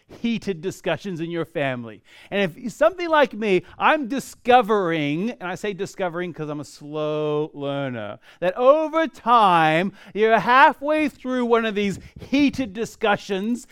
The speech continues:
and I'm passionately and eloquently laying out my case and discover about halfway through, "Uh-oh, I'm wrong." What do you do when you're in the middle of a heated discussion and you are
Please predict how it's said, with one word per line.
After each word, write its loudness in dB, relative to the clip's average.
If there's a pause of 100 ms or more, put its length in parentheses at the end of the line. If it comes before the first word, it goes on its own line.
(120)
and 0
I'm 2
passionately 2
and -2
eloquently -2 (160)
laying 2
out -2
my 2
case -2 (180)
and -4
discover 2
about 6
halfway 2
through, -2 (160)
"Uh-oh, -8 (600)
I'm -8
wrong." -10 (1400)
What -2 (200)
do -6
you -4
do -6 (140)
when -6
you're -4
in -4
the -4
middle -2 (140)
of 2
a 2 (140)
heated 2
discussion -2 (200)
and 0
you 4
are 4